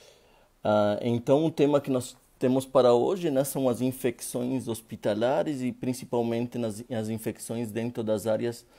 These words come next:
das unidades de terapia intensiva, né? Ah, a minha formação como técnico, como eu falei pra vocês, eu iniciei dentro da unidade de terapia intensiva. Já queria deixar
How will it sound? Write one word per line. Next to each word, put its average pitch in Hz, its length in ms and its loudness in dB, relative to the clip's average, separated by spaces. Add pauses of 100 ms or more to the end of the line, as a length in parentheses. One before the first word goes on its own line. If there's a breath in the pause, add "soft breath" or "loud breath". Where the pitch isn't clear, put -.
(380 loud breath)
das 110 320 -2
unidades 117 460 2
de 113 100 2
terapia 113 460 0
intensiva, 151 960 -4 (240)
né? 120 640 -4
Ah, 104 840 -4 (640 soft breath)
a 113 120 0
minha 123 280 4
formação 123 520 0
como 120 240 2
técnico, 127 320 2
como 120 160 0
eu 113 40 0
falei 117 220 -2
pra 113 140 -2
vocês, 117 440 -4
eu 120 120 0
iniciei 110 340 -6
dentro 110 260 -6
da 107 80 -6
unidade 107 380 -4
de 104 60 -4
terapia 101 400 -8
intensiva. 127 500 -6
Já 117 140 -4
queria 113 280 -4
deixar 107 460 -4